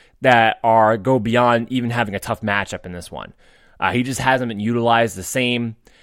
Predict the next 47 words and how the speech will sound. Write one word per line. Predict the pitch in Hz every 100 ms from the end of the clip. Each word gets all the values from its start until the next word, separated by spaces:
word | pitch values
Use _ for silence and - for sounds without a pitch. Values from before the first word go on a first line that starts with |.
| _ -
Even | 170 185 175 127 110
when | 143 147
Dallas | 139 135 131 110
Goedert | 131 127 123 123
hasn't | - 135 139 131 120
been | 120 110
involved, | 104 180 139 117
he | 123
was | 147 131
involved | 120 117 120
last | 113 -
week, | 147 117
but | 117
even | 165 170
there's | 131 156
been | 165 131
plenty | 156 139
of | 120
games | 131 113
where | 123
he | 160
hasn't | 135 - 170 139 110
been | 110
involved | 104 104 101
in |
the | 107
offense, | 104 110 104
and | 110
Zach | 120 117
Ertz | 113 107
still | - 147 139
can't | 139 123
get | 120 120
you |
more | 110 120
than | 113 113 - - -
fifty | - 170 180
yards, | 170 220 151 202
it | -
seems | 107 98
like, | 95 92
and | 120
hasn't | 135 151 151
been | 156
able | 143 139
to |
score. | 135 226 226 -